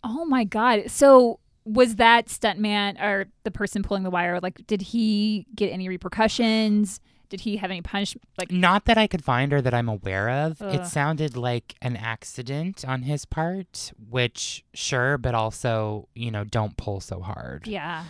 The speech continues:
Speaker 2: So I think, you know, after that happened, I'm pretty sure they,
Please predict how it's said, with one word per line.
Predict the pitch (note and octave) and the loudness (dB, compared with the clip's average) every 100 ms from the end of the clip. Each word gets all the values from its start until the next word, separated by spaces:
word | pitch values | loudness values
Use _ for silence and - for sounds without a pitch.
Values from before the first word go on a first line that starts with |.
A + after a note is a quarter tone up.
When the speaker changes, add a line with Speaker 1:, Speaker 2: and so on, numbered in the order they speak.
| - | -18
Speaker 2:
So | - - A#2+ | -4 2 4
I | A2+ C3 | 4 2
think, | - D#3 D#3+ | 4 4 2
you | C#3 | 0
know, | B2 | 0
after | A2 A2+ G#2+ A#2 | 0 -2 -2 -4
that | G#2 | -4
happened, | F#2+ G#2+ G2 - F#2+ F2+ G2+ | -6 -8 -8 -10 -14 -14 -14
I'm | G#2+ | -10
pretty | - G#2 | -10 -8
sure | G2 G2+ F#2+ | -10 -12 -12
they, | F2+ F2+ F#2+ | -16 -16 -16